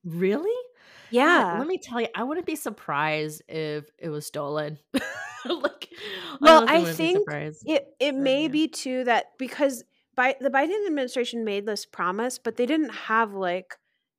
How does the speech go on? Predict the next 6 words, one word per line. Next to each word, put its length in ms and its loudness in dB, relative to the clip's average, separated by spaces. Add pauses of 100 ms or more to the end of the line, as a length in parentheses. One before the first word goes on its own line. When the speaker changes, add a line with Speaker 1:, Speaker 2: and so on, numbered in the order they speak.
(460)
Speaker 2:
a 140 -2
single 500 -2
source 420 -4
that 260 -6 (120)
could 220 -8
supply 600 -2